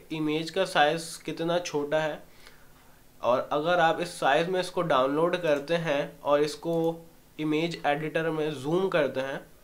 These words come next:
so image blur हो जाएगी। तो हमें इसको जो है बड़े size में जो है हमें इसको download करनी है ताकि image blur भी ना हो। So हम करेंगे क्या, इस यूआरएल में हम जो है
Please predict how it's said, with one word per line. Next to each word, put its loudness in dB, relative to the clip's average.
so -4
image -2
blur 2
हो 0
जाएगी। -4
तो 0
हमें 2
इसको 0
जो -2
है -2
बड़े 4
size 0
में 0
जो -2
है -2
हमें 0
इसको -4
download 2
करनी 0
है -2
ताकि -4
image -6
blur 0
भी -2
ना 2
हो। -2
So 0
हम 0
करेंगे 2
क्या, 4
इस -8
यूआरएल 4
में 2
हम 0
जो 0
है 0